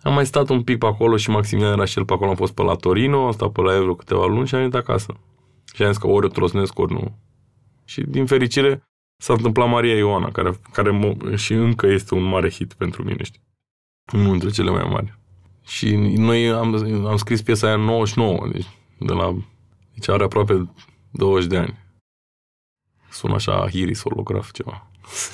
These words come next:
<laughs> Dar are douăzeci de ani și s-a lansat în două mii cinci. Și de atunci, după aia, în două mii șase am scos discul următor, două mii șapte am început să fac primii bani. Deci la paisprezece, treisprezece ani după ce m-am apucat de muzică, știi?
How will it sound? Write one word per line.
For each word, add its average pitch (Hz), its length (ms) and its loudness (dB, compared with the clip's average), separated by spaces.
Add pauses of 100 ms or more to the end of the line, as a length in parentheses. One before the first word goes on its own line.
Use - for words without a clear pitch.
(380)
<laughs> - 1040 -14
Dar 104 140 4
are 123 220 4
douăzeci 101 360 4
de 101 60 2
ani 90 140 2
și - 160 -4
s-a 131 120 2
lansat 139 380 2
în 156 100 2
două 156 200 4
mii 156 120 2
cinci. 120 640 -2 (460)
Și 123 240 -2
de 110 260 0
atunci, 170 640 0 (360)
după 113 200 2
aia, 131 440 2
în 113 180 2
două 123 180 4
mii 117 80 2
șase 113 320 0
am 107 60 4
scos 107 240 2
discul 101 340 -4
următor, 110 400 2
două 123 200 4
mii 120 100 2
șapte 127 720 2 (840)
am 117 100 -2
început 120 240 2
să 113 80 -8
fac 107 160 2
primii 107 260 0
bani. - 320 -4 (600)
Deci - 300 -4
la 101 260 -2 (720)
paisprezece, 117 300 -2
treisprezece 113 480 0
ani 107 100 0
după 101 160 0
ce 110 80 0
m-am 104 80 2
apucat 98 260 0
de 90 80 0
muzică, 87 420 -2
știi? 120 340 -8